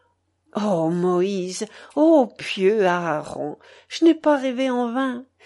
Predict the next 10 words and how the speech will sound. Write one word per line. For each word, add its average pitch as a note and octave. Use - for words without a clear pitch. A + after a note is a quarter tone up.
et C#4
la B3+
vision A#3
ne A#3
s'est A3
pas A3
non G3+
plus G#3+
présentée F#3+
vainement. F3